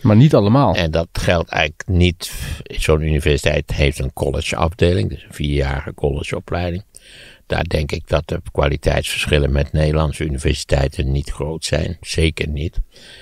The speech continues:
Speaker 2: Maar ze hebben natuurlijk vaak een, een, een researchafdeling die, die de wereldtop is en waar je alleen terechtkomt als je werkelijk iets kunt. Of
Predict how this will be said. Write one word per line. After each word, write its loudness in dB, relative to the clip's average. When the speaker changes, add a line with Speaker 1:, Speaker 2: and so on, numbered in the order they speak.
Speaker 2:
Maar -2
ze -6
hebben 0
natuurlijk -6
vaak -2
een, -2
een, -2
een -2
researchafdeling 2
die, 0
die 0
de -2
wereldtop 0
is 0
en -4
waar -2
je 2
alleen 2
terechtkomt -4
als -8
je -4
werkelijk -4
iets -8
kunt. 0
Of -12